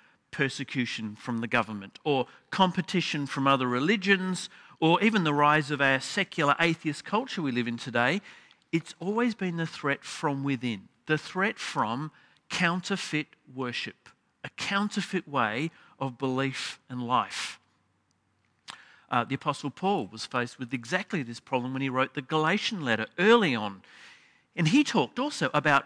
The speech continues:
false believers who have sneaked into your ranks. So nothing is more dangerous for the church than losing the ability to identify counterfeit spirituality, counterfeit worship,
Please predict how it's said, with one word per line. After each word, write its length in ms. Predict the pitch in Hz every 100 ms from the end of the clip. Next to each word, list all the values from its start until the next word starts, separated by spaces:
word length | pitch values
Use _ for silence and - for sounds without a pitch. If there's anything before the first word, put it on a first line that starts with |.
| -
false 640 | - - - 185 240 - -
believers 640 | 277 196 120 107 147 151
who 140 | 165 143
have 140 | 139
sneaked 480 | - 185 190 196 - -
into 380 | 202 220 -
your 340 | 202 156 147 143
ranks. 760 | 147 135 101 _ - - - _ _ _ _ _ _ _ _ _ _ _ _ _ _ _ _
So 120 | -
nothing 480 | 170 262 302 330 254
is 160 | 196 156
more 220 | 165 165
dangerous 640 | 165 175 240 202 170 -
for 140 | - 139
the 140 | 135
church 760 | - - 277 107 151 - - - - _ _
than 320 | 165 160 156
losing 520 | 175 214 214 220 220
the 100 | 208
ability 760 | 202 180 143 123 - 135 127 135 _ _
to 140 | 143
identify 800 | 135 127 160 180 185 131 123 127 -
counterfeit 720 | - 151 147 160 170 - 135 - _ _
spirituality, 1080 | - - 135 135 - 131 120 113 107 92 _
counterfeit 640 | - 165 165 160 - 147 - _ _ _
worship, 560 | 117 135 - - -